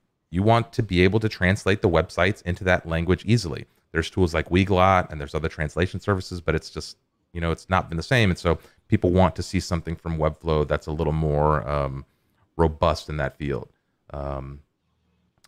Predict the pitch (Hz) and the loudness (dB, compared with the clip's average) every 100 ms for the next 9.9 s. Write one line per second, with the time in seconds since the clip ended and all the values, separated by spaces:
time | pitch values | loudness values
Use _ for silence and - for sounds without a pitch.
0 | _ 87 104 104 - 98 - 85 90 - | _ 0 2 2 4 2 4 2 2 2
1 | - 92 92 92 92 92 95 98 80 92 | 2 2 4 0 2 4 4 4 0 -2
2 | - 101 104 101 104 - _ _ 80 92 | 0 2 2 0 -2 -4 _ _ 2 4
3 | 113 - 101 98 90 78 87 82 82 76 | 4 4 0 2 2 4 2 2 -2 -6
4 | _ _ 85 85 90 87 90 87 78 80 | _ _ -2 0 0 0 -2 0 0 0
5 | - - 95 87 98 92 _ _ 85 85 | -2 0 0 4 2 2 _ _ 0 2
6 | 87 - 85 82 - 92 101 - _ 82 | 0 0 2 0 2 2 2 -2 _ 0
7 | 87 78 - 87 92 104 92 - 78 76 | 2 2 2 2 4 2 0 -4 -2 -2
8 | 78 82 76 76 76 76 78 76 80 71 | -2 -4 -2 0 0 -2 -10 -6 -6 -6
9 | 78 73 73 73 73 - 78 73 | -8 -8 -10 -8 -10 -10 -10 -10